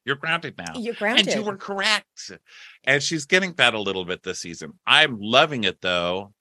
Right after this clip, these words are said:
Speaker 1: watching her paired with Leah because they have the same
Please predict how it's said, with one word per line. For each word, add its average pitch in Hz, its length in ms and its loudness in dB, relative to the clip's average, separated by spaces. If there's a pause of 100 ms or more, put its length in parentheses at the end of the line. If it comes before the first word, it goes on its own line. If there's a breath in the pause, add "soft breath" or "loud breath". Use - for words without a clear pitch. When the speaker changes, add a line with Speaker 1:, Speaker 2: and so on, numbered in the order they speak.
(140)
Speaker 1:
watching 107 520 0
her 101 160 -2
paired 101 320 0
with 95 160 -6
Leah 107 500 0
because 104 320 -10
they 101 140 0
have 98 240 -2
the 90 120 -4
same 117 720 -4